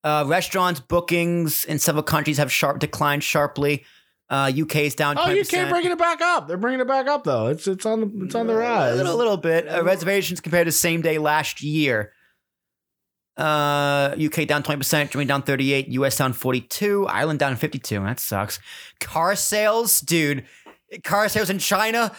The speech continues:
Speaker 1: first weeks of February, down ninety-two percent.
Speaker 2: Gone.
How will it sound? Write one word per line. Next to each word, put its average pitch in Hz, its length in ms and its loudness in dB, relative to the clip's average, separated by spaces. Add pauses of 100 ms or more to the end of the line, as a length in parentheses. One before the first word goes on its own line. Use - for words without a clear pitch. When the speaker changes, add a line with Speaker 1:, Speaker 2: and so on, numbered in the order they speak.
(100)
Speaker 1:
first 220 320 2
weeks 214 140 -2
of 202 80 -2
February, 226 380 0
down 190 500 0
ninety-two 233 880 2
percent. 190 920 2 (120)
Speaker 2:
Gone. 113 580 0